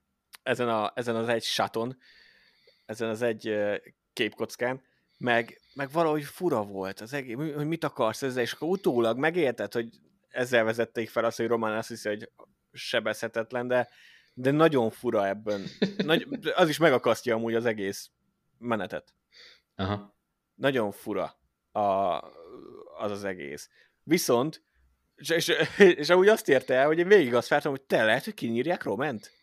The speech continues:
Speaker 2: <laughs>
Speaker 1: Hogy az így nagyon úgy játszott egy darabig. És még utána van egy, utána az a jelenet, amikor rá is, eh,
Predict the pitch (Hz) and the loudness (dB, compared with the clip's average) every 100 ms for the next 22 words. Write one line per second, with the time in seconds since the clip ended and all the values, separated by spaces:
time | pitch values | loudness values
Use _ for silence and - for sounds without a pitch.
0 | _ _ _ _ _ _ - - - - | _ _ _ _ _ _ -10 -6 -6 2
1 | 427 - 381 - 330 - _ _ _ _ | 4 6 2 0 -8 -8 _ _ _ _
2 | - 131 170 170 196 180 - _ _ - | 2 6 6 4 -2 -6 -10 _ _ -18
3 | - 175 349 359 135 123 120 117 - 113 | -8 -2 2 4 4 2 2 2 2 -4
4 | 107 - - 135 120 110 107 104 - _ | -6 -10 -8 -2 2 2 0 -4 -8 _
5 | _ _ _ _ - 139 160 165 175 175 | _ _ _ _ -4 -2 0 2 4 4
6 | 185 170 135 120 143 135 123 120 127 127 | 4 4 2 -4 -2 0 2 2 2 2
7 | 135 139 123 120 123 85 98 _ _ _ | 0 -2 -4 -4 -6 -8 -16 _ _ _
8 | _ _ 135 139 123 113 - 120 | _ _ 6 6 6 2 -4 -6